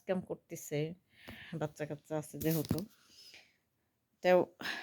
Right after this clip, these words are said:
ওই জন্য হয়তো ফোন ধরতে পারে না, হয়তো ফোনটা রুমের মধ্যে রেখে আসছে। তো যাই হোক,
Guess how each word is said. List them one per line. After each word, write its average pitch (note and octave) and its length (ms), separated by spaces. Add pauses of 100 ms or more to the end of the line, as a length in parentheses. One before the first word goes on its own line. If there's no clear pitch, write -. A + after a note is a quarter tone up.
(400)
ওই G3 80
জন্য A3 200
হয়তো G#3 260
ফোন G3 320
ধরতে G3 260
পারে D#3+ 200
না, F#3+ 140
হয়তো D#3+ 240
ফোনটা D#3+ 440
রুমের D#3+ 340
মধ্যে D#3 240
রেখে D3 320
আসছে। - 320 (1000)
তো - 160
যাই F#3 260
হোক, G3 140